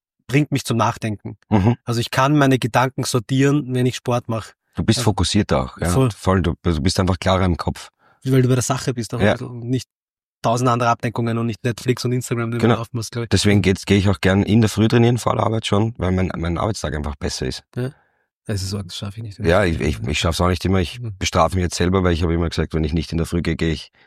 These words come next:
Speaker 2: gar nicht. <laughs> Jetzt gehe ich einfach am Abend, geht mir auf die Nerven nach der Arbeit, weil ich einmal im-, irgendwann heimkomme und ur viele Leute und auf Geräte warten, aber ich bestrafe mich deshalb, wenn ich nicht in der Früh gehe, muss halt am Abend gehen.
Speaker 1: Ja.
Speaker 2: Und ich mach's, zieh's durch und du,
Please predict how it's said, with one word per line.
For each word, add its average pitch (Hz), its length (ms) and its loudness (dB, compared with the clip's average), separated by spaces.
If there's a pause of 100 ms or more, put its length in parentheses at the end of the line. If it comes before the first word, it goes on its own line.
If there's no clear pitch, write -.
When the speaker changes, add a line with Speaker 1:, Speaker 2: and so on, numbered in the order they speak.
(240)
Speaker 2:
gar 76 140 0
nicht. - 260 -4 (120)
<laughs> - 1120 -2
Jetzt - 300 -6
gehe 85 120 0
ich 80 120 -2
einfach 85 200 -2
am 92 120 -2
Abend, 78 320 2
geht 110 160 2
mir - 100 0
auf 107 200 -2
die 113 80 0
Nerven 98 300 0
nach 95 140 -2
der 90 120 0
Arbeit, 90 260 0 (420)
weil 90 140 0
ich 95 100 -2
einmal 104 260 0
im-, 117 260 2
irgendwann 117 440 2
heimkomme 98 480 -2
und 98 140 -2
ur 98 100 -2
viele 113 180 2
Leute 98 560 2
und 101 280 -4 (320)
auf 101 120 -4
Geräte 104 400 0
warten, 95 300 0
aber 101 80 -2
ich 104 80 -2
bestrafe 98 400 0
mich 110 100 -4
deshalb, 110 380 -2 (480)
wenn 87 160 0
ich 82 100 -2
nicht 104 180 0
in 147 60 2
der 165 60 2
Früh 123 160 2
gehe, 139 200 2
muss 127 220 -2
halt 135 120 -4
am 139 80 -6
Abend 139 200 -4
gehen. 87 140 0
Speaker 1:
Ja. 120 280 -4 (180)
Speaker 2:
Und 92 100 2
ich 87 100 2
mach's, 95 300 0
zieh's - 220 0
durch 104 280 2
und 90 220 -2
du, 82 120 0